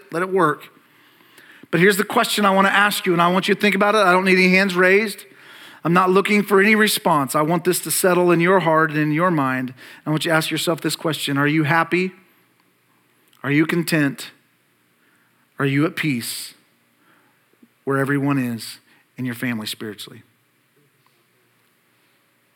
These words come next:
Are you happy?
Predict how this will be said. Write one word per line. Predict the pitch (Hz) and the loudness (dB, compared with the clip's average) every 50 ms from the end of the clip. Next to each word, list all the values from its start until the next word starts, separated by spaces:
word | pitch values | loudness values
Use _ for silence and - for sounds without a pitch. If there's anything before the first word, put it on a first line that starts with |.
| _ _ _ _ _ _ _ _ _ _ _ _ _ _ _ _ _ _ _ _ _ _ _ _ _ _ _ _ _ _ _ _ _ _ _ _ _ _ _ _ _ _ _ - 104 | _ _ _ _ _ _ _ _ _ _ _ _ _ _ _ _ _ _ _ _ _ _ _ _ _ _ _ _ _ _ _ _ _ _ _ _ _ _ _ _ _ _ _ -20 -12
Are | |
you | 104 120 147 156 | -8 -6 -4 -2
happy? | 147 175 170 156 - - 117 104 | 0 0 0 -2 -2 -6 -10 -12